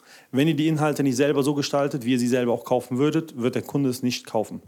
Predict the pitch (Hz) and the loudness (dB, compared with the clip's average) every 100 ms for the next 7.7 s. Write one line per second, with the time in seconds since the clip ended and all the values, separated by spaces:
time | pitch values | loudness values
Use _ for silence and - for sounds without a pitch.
0 | - 165 196 190 175 143 120 139 135 120 | -2 2 4 4 4 4 2 4 4 2
1 | 160 156 147 147 151 - - - 104 - | 0 2 2 2 -2 -4 -2 -2 -2 -4
2 | - 139 151 156 143 151 151 104 143 - | -10 0 2 4 4 2 2 -2 -2 -4
3 | - _ _ _ _ _ _ _ _ _ | -14 _ _ _ _ _ _ _ _ _
4 | _ _ _ - - 151 151 139 143 139 | _ _ _ -14 -2 2 4 4 2 2
5 | 143 135 123 123 127 131 - - 113 123 | 0 2 2 2 0 -2 -6 -6 -2 0
6 | 143 135 147 131 123 127 117 117 117 127 | 0 0 0 0 2 2 2 2 0 0
7 | 117 113 120 - 110 107 107 | 0 0 -2 -2 -6 -6 -14